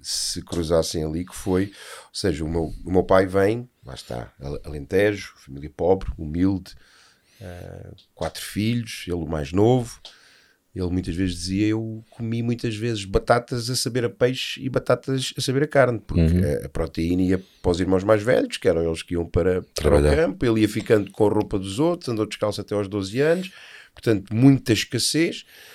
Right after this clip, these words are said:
Speaker 1: Com catorze anos fugiu para, para Lisboa, não é? Para criar a vida dele, criou, mas sempre com muito, com muito esforço,
Speaker 2: Uhum.
Speaker 1: pá, de-,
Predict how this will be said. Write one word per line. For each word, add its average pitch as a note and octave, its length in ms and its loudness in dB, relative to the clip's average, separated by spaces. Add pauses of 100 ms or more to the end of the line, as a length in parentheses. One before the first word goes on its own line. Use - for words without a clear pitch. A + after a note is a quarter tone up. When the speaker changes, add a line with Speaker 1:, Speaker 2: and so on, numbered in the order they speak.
(200)
Speaker 1:
Com C3+ 120 -2
catorze B2+ 460 2
anos A#2+ 540 4 (280)
fugiu B2+ 640 2
para, G2+ 560 4 (320)
para G#2+ 140 6
Lisboa, G#2+ 580 6 (240)
não F#2 220 0
é? A#2+ 160 0 (300)
Para F2+ 160 -2
criar F2 260 0
a E2+ 40 0
vida D#2 180 -6
dele, A#2 220 -2
criou, G2+ 360 2
mas G#2+ 180 2
sempre G2 220 -4
com G#2 140 -2
muito, G#2+ 520 -2 (460)
com - 80 -4
muito G#2+ 160 0
esforço, - 640 0
Speaker 2:
Uhum. F2 100 8
Speaker 1:
pá, D2 380 2
de-, D#2 300 -16